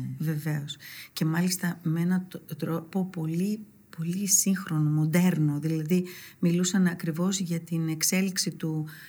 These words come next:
ε, του ανθρώπου. Λέγανε ότι ως τα εφτά του δεν έχει λογική. Ε, ουσιαστικά σχηματίζει προλήψεις. Πολλές λέξεις μας είναι από την, ε, στοική φιλοσοφία βγαλμένες και δεν το συνειδητοποιούμε. Ε,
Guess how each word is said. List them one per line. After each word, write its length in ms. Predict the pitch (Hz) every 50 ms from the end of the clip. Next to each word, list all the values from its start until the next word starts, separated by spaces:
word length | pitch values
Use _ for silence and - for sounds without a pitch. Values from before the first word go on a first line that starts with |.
| - _
ε, 300 | - 170 165 160 - -
του 120 | 151 165
ανθρώπου. 400 | 160 156 156 165 175 170 175 190
Λέγανε 300 | 180 175 175 180 180 175
ότι 160 | 170 170 -
ως 180 | 170 170 180 180
τα 100 | - 185
εφτά 520 | 175 165 - - - - 175 165 160 160 160 156
του 280 | 165 160 165 175 185 - - - _ _ _ _ - - _ _ _ _ _ _ _ - - - 208
δεν 220 | 180 190 175 170
έχει 240 | 165 165 160 - 170
λογική. 760 | 165 165 165 160 160 156 - - - 170 165 165 180 226 240 - - - - - - -
Ε, 160 | - 175 175 170 -
ουσιαστικά 500 | 180 175 - 180 170 - - - 190 190
σχηματίζει 520 | - - 202 180 170 170 - 202 180 196 185 - - - 190 190 220 254 269 - - -
προλήψεις. 840 | - 180 185 180 185 185 185 - - - - 165 190 214 - - - - - _ _
Πολλές 300 | 185 175 180 180 180 -
λέξεις 300 | 185 185 185 - 180 170
μας 200 | 165 165 165 -
είναι 120 | 190 190
από 180 | 185 185 - -
την, 320 | - 156 151 156 151 147
ε, 160 | - - 147 156
στοική 360 | 151 - 165 156 156 - 170 165
φιλοσοφία 480 | 165 170 156 156 - 156 - 160 160
βγαλμένες 640 | 156 151 - - - 151 - 151 151 160 190 208 - - - - - - _
και 120 | - 180
δεν 100 | 180 175
το 80 | 175 165
συνειδητοποιούμε. 800 | - - 165 156 151 160 151 156 - 156 156 156 165 202 247 - - - - - - - - _
Ε, 600 | - 190 185 185 180 180 180 175 175 175 170 165